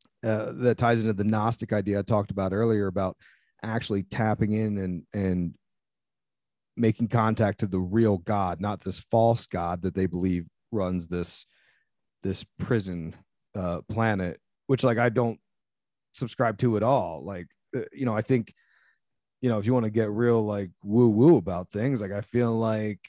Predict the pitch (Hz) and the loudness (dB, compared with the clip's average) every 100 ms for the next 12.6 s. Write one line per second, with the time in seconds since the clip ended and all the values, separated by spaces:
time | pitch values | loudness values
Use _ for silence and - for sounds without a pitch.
0 | _ _ - 110 104 - 123 120 117 104 | _ _ -8 -6 -4 0 4 6 6 2
1 | - 131 120 120 110 95 101 - - _ | 0 2 2 2 0 -2 -6 -6 -12 _
2 | 117 127 117 98 90 113 123 113 104 101 | -2 0 0 0 0 2 2 2 -2 -4
3 | 95 - - 117 120 110 104 - 98 107 | -8 -10 -2 2 4 2 -2 -6 -4 -4
4 | 95 90 117 117 107 101 - 113 117 139 | -4 -2 0 0 -2 -4 -2 0 2 4
5 | 117 123 113 92 107 98 117 110 104 98 | 4 4 2 0 -4 -2 -2 -2 -6 -8
6 | 98 110 95 120 110 98 92 92 _ _ | -6 -6 -4 -2 -2 -2 -8 -12 _ _
7 | - 107 127 110 95 85 113 101 104 - | -6 0 0 0 -2 -4 -4 -4 -6 -10
8 | _ _ _ _ _ _ 120 101 95 92 | _ _ _ _ _ _ -8 -6 -4 -6
9 | 92 - _ _ _ _ _ - 110 107 | -8 -14 _ _ _ _ _ -4 -2 0
10 | 107 101 113 110 113 87 - - - - | -2 -2 -2 -2 -6 -8 -12 -14 -16 -10
11 | 107 107 123 113 120 113 113 120 104 104 | -6 0 0 2 2 2 4 4 2 0
12 | - 117 107 110 107 | 0 0 2 -2 -6